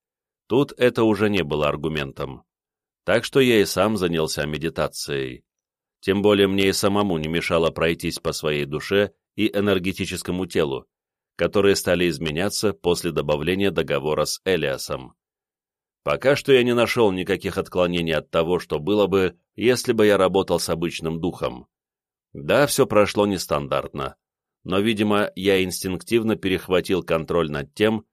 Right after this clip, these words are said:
что делал черный дракон. Как вариант, сработало еще то, что в прошлом мире я был гораздо сильнее, чем сейчас, и моя душа умела справляться со столь сильными сущностями.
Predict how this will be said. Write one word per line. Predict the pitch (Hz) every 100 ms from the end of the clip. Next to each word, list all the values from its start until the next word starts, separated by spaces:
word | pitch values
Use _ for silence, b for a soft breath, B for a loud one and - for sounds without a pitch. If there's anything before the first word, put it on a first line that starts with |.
| _
что | - - 117
делал | 101 95 87 85
черный | 98 82 80
дракон. | 76 85 85 73 - - _ _ _ _ _ _
Как | 87 78 73
вариант, | 76 76 101 107
сработало | - - - 92 90 98 95 87
еще | 87 82 82
то, | 76 110 110 - _ _
что | - 101 85
в |
прошлом | 113 127 - 117 107
мире | 120 117 104
я | 95
был | 85 101 92
гораздо | 92 90 82 85
сильнее, | - 87 101 95 80
чем | 85 82
сейчас, | - 90 92 73 - - _ _ _
и | 85
моя | 80 85 80
душа | 73 80 - 107 - -
умела | 90 90 90
справляться | 87 - 76 76 87 98 113 107 - _
со | - 131
столь | 120 - 90
сильными | - 90 80 80
сущностями. | 82 95 85 76 71 - 67 65